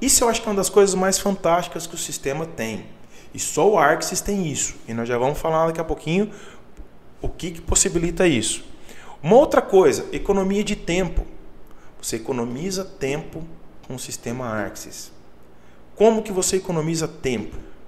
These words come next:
Primeiro, você tem a possibilidade de fresagem única com o sistema Arxis. Então você pode utilizar uma broca só para instalar o seu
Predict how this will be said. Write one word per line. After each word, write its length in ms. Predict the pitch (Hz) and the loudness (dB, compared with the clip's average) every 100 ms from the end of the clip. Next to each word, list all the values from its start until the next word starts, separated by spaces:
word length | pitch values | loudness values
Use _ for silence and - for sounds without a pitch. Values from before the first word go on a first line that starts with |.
| - | 2
Primeiro, 560 | 226 214 214 135 - - - - - - - | 6 8 10 8 6 -6 -14 -16 -18 -18 -14
você 200 | - - | 0 2
tem 100 | 214 | 4
a 60 | 214 | 6
possibilidade 540 | 214 175 180 170 165 | 6 6 0 0 0
de 40 | 165 | -2
fresagem 640 | - 139 151 143 151 127 | -2 0 0 0 -4 -2
única 500 | 147 139 113 95 78 - - - - | 0 0 -2 -6 -12 -14 -18 -18 -12
com 140 | 120 | -8
o 40 | 117 | -6
sistema 420 | - 110 113 120 | -6 -4 -4 0
Arxis. 520 | 104 85 - - - - - - - - - | 0 -2 -6 -12 -14 -16 -18 -20 -20 -20 -8
Então 120 | 135 | -4
você 240 | 139 - | -2 -2
pode 500 | 165 - 127 107 - - - - - | 0 4 6 4 2 -8 -14 -18 -12
utilizar 760 | - - 143 123 107 92 - - - | -6 -2 0 2 2 2 -4 -14 -4
uma 320 | 226 320 330 | -2 2 0
broca 480 | 185 156 156 156 185 | 4 4 4 2 -2
só 560 | 185 - 127 131 151 - - - - - | -2 0 2 0 -4 -12 -16 -18 -18 -10
para 140 | - 147 | -6 -4
instalar 460 | 151 160 131 117 | -4 -2 0 -2
o 40 | 123 | 0
seu 320 | 139 127 | -2 -2